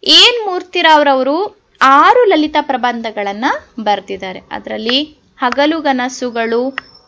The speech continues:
ಮಿನುಗು ಮಿಂಚು, ಅಲೆಯುವ ಮನ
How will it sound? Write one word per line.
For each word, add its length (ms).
ಮಿನುಗು 480
ಮಿಂಚು, 720
ಅಲೆಯುವ 640
ಮನ 300